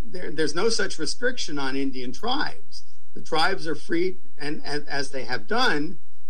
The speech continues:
um, uh, quite properly and sensibly,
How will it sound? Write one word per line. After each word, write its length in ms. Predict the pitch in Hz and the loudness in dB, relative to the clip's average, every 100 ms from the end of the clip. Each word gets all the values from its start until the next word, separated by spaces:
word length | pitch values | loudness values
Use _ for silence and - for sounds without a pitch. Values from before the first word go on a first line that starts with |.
| - 135 | 0 0
um, 440 | 127 127 135 - - - - | 0 0 0 0 0 0 0
uh, 120 | 127 - - | 0 0 0
quite 240 | 147 131 - | 0 0 0
properly 640 | 160 311 - 170 139 127 | 0 0 0 0 0 0
and 140 | 127 123 | 0 0
sensibly, 840 | 175 226 - 208 135 120 120 | 0 0 0 0 0 0 0